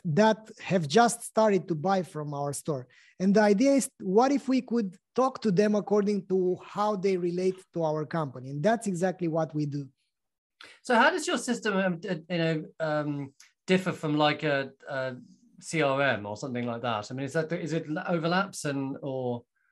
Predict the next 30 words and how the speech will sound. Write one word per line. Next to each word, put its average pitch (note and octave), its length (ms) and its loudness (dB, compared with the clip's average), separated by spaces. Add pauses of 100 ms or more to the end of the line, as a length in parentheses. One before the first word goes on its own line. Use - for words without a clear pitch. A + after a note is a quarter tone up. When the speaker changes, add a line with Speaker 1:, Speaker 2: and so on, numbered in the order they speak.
(380)
Speaker 2:
um, A#2+ 460 -6 (800)
would C#3+ 140 -4
you D3+ 120 2
Speaker 1:
It D#3 40 6
Speaker 2:
integrate D3+ 420 0
with B2+ 260 -8
something B2+ 220 -6
like B2+ 120 -8
other B2 260 -6 (360)
other A#2 180 -12
systems G#2+ 400 -14
like G#2+ 120 -12
that? G#2 200 -14 (300)
Speaker 1:
Yeah, G#3 220 2
we, A3 260 6
we G3+ 200 0
have B3 220 -2
a D4+ 60 0
section F#3+ 560 -2
which D#3+ 220 -2
is, D3 280 -4
uh, C#3+ 340 -4
working F#3+ 420 2
exactly F#3 460 0
like E3 240 0
a D#3 60 0
C G3 220 -2
R D#3 160 0
M, A#3+ 240 -4 (380)
but G#3 220 0